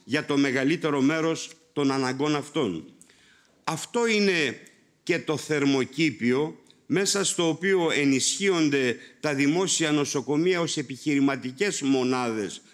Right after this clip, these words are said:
του δημοσίου, αλλά και η ανάπτυξη παράλληλα των ιδιωτικών επιχειρήσεων στην υγεία σε επίπεδο ομίλων που κερδοφορούν ασύστολα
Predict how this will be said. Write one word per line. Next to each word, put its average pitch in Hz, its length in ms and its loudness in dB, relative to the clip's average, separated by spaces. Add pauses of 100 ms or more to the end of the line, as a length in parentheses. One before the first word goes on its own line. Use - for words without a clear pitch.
του 139 120 -2
δημοσίου, 131 720 0 (320)
αλλά 143 720 -2
και 170 200 0
η 156 60 2
ανάπτυξη 151 680 -2
παράλληλα 147 600 0
των 147 160 2
ιδιωτικών 135 600 0
επιχειρήσεων 143 680 0
στην 131 220 -2
υγεία 185 480 0 (200)
σε - 240 0
επίπεδο 147 840 0
ομίλων 147 880 2 (240)
που 180 120 0
κερδοφορούν 160 840 0
ασύστολα 156 800 -2